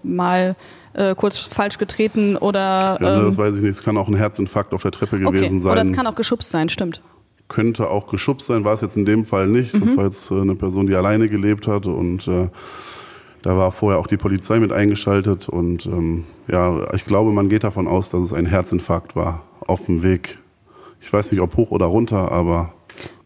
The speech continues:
Speaker 2: ja.
Speaker 1: In der Serie sind's ja auch sehr oft, äh, beim Tatortreiniger eben Morde. Wie sieht das im realen Leben aus? Also kann man da irgendwie sagen, fifty fifty, oder sind das eher Unfälle im Alltag, wie du gerade gesagt hast, oder was passiert hauptsächlich?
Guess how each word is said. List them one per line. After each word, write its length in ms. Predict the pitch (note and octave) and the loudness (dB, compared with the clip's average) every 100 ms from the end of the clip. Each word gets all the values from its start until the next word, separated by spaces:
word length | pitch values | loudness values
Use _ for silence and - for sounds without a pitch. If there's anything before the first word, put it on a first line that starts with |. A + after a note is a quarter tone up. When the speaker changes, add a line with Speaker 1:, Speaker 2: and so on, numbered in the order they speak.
| - | -2
Speaker 2:
ja. 200 | A2+ - - - - - - - - - - - - - - - - | -2 -2 -10 -20 -20 -20 -20 -20 -20 -20 -16 -16 -14 -16 -18 -8 0
Speaker 1:
In 100 | A3+ | 2
der 120 | G#3+ | 2
Serie 380 | G#3+ D#4 E4 C#4+ | 2 2 2 2
sind's 220 | C4+ D4 | 0 0
ja 120 | B3 | -2
auch 100 | B3 | 0
sehr 220 | A#3+ A#3+ | 0 0
oft, 360 | - C4 - - - | 0 -2 -6 -6 -2
äh, 200 | A3 A3 | 0 0
beim 160 | G#3+ | 0
Tatortreiniger 840 | A3 A#3 A#3 G#3+ G#3 G#3+ G3+ G3+ - | 0 -2 -2 -2 -2 0 0 -2 -2
eben 200 | G#3+ G3 | 2 2
Morde. 400 | G3 G#3+ G#3+ E4 - - - | 2 0 0 -4 -6 -20 -6
Wie 100 | A3+ | -2
sieht 160 | C4 B3+ | 0 0
das 120 | B3 | -2
im 320 | A#3+ A#3 A#3 | -2 -2 0
realen 380 | A3+ A3+ A#3+ G3 | 0 2 2 2
Leben 220 | F#3+ G3 | 2 0
aus? 380 | - G3 F#3 - _ | 0 -2 -2 -6 _
Also 260 | G#3 G#3 G#3 | 0 0 0
kann 140 | A3 | 0
man 140 | A#3+ | 0
da 100 | A3+ | 0
irgendwie 220 | G#3 A3 G#3 | 0 0 2
sagen, 380 | G#3+ A3 A3 | 2 0 0
fifty 280 | G#3+ A3+ A#3 | -2 -2 -2
fifty, 500 | - G#3 - C4 A#3+ | -2 -2 -2 0 2
oder 300 | G#3 G#3+ G#3 - - | 2 2 0 -4 -14
sind 180 | - A#3+ | -4 0
das 160 | G#3+ G#3 | 0 0
eher 280 | A3 A3 G#3+ | 0 0 2
Unfälle 360 | A#3 - A3+ | 0 0 0
im 120 | A3 A3 | 0 2
Alltag, 380 | A#3+ A#3+ A#3+ | 0 0 -2
wie 40 | A3 | -2
du 100 | G#3 | -2
gerade 260 | A3+ A3 | 0 0
gesagt 380 | G#3+ G#3 G#3+ - | 0 -2 -4 -2
hast, 320 | A3 G#3+ - | 0 0 -2
oder 300 | - G3+ G3+ F#3+ - - - | -2 0 0 -4 -14 -18 -6
was 160 | G#3+ | -6
passiert 320 | - G#3+ G#3+ A#3 | -4 -4 -2 -2
hauptsächlich? 460 | A3+ G3+ F#3+ F#3+ | -2 -2 -4 -6